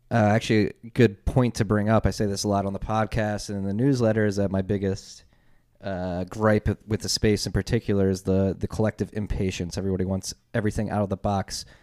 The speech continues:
There is a caveat to that. Like, you have to, you have to balance the impatience with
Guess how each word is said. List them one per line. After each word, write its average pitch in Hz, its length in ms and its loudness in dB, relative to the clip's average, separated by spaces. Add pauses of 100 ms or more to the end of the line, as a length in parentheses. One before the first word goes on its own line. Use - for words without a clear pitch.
(320)
There 113 100 2
is 147 120 4
a - 20 0
caveat 143 520 6
to 107 80 -4
that. 95 260 -2
Like, 98 180 -6
you 107 60 0
have 117 160 -2
to, 104 340 0
you 110 100 -2
have 120 180 -2
to 104 140 0
balance 107 540 -2
the 101 320 -4
impatience 107 680 -2
with 110 300 0